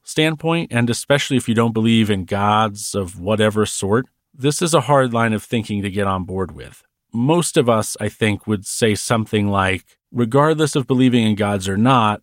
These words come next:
I fear death because it means no more of the wonderful things that are part of life and of living." Or from another vantage point,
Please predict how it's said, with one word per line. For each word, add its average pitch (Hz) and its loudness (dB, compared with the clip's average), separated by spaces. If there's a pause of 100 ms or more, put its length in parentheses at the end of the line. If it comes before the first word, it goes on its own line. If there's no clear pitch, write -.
I 123 0
fear 135 0
death 104 0
because 107 -4
it - -4
means 107 2
no 113 4
more 110 4
of 95 -4
the 101 -2
wonderful 104 -2
things 98 -2
that 101 -2
are 92 0
part 101 0
of 90 -8
life 95 -4
and 101 -2
of 92 -6
living." 92 -6 (220)
Or 127 4
from 113 -2
another 135 2
vantage 104 -2
point, 101 -4